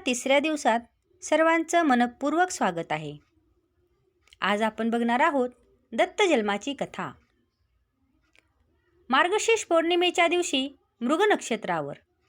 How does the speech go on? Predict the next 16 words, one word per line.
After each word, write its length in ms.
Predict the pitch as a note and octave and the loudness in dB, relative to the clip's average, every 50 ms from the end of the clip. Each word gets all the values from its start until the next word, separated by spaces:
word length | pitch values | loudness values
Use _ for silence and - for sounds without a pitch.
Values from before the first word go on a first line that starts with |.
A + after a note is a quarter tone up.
| _ _ _ | _ _ _
सायंकाळी 640 | - - G3 F#3 F#3+ A3 C#4 D4 D#4+ E4 E4+ F#4 | -6 -2 0 2 2 2 0 2 2 2 2 4
दत्तांचा 480 | D#4+ C4+ A#3+ - - A#3+ B3+ B3+ D#4+ D#4+ | 2 -2 -4 -2 -2 -2 0 2 2 2
जन्म 300 | C#4+ B3+ G#3+ F#3+ G#3 A#3+ | 2 2 0 -2 -2 -4
झाला, 300 | A#3+ A#3+ A3 D3+ C3 C3 C#3+ _ _ _ _ _ _ _ _ _ _ _ _ _ _ - | -4 -4 -6 -8 -8 -12 -16 _ _ _ _ _ _ _ _ _ _ _ _ _ _ -4
म्हणून 240 | D4 E4+ F#4+ G4+ | -2 0 0 2
त्या 160 | G4+ G4+ F#4 F#4+ | 2 4 4 4
दिवशी 420 | F#4+ G4+ G4 F#4+ - C#4 D4 D#4 D4+ _ - - | 4 2 0 0 0 -2 -2 -4 -8 _ -6 -6
दत्तांचा 460 | G3+ G3+ - - D#4 E4 D#4+ F4+ F4 | -6 -2 0 -2 0 2 2 2 2
जन्मोत्सव 480 | D4 C4 A3+ A3 A#3 C4+ C4 - G4 | 2 2 0 0 -2 -4 -2 -2 -4
साजरा 320 | F#4 F#4+ F#4 D4 B3 C4+ C4+ | 0 2 0 0 2 0 -2
केला 260 | C4+ C#4 C4 B3+ C4 | -2 -2 0 0 2
जातो. 360 | B3+ B3 G#3 - - B2+ - - - - _ - _ - - - - - - _ - _ _ _ _ _ _ _ _ _ _ _ _ _ _ _ _ _ _ - | 2 0 -4 -4 -8 -16 -16 -16 -20 -20 _ -20 _ -20 -20 -20 -20 -20 -20 _ -20 _ _ _ _ _ _ _ _ _ _ _ _ _ _ _ _ _ _ -10
श्री 180 | - A#3 B3 A#3+ | -4 -2 -2 2
दत्त 300 | G3 A#3+ B3 - - F4+ | 2 0 0 2 2 2
अवताराचा 640 | E4+ D#4 C#4 D4 C#4+ C#4+ C#4+ C#4+ C#4+ C#4+ - C#4 | 2 2 2 2 4 4 6 4 4 2 2 0
उगम 400 | - - G#3 G#3 D#4 C#4+ B3+ C4+ | 2 0 0 2 2 2 2 0